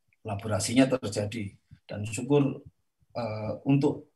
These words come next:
urusan desa ini sebenarnya enak. Kalau orang dipanggil desa itu rata-rata, eh, siap. <laughs>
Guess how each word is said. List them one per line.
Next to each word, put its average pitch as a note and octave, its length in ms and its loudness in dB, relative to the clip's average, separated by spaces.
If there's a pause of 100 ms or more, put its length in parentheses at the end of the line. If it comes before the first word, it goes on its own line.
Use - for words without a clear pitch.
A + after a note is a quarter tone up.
(400)
urusan C#3+ 400 8
desa C3 320 8
ini D3+ 400 6
sebenarnya B2+ 560 4
enak. A#2+ 320 2
Kalau A#2+ 240 -2
orang B2+ 160 2
dipanggil A2+ 400 -4
desa A2 400 -2
itu C#3 160 2
rata-rata, A2+ 640 -4 (880)
eh, - 120 -8
siap. A#2 440 0
<laughs> - 280 -12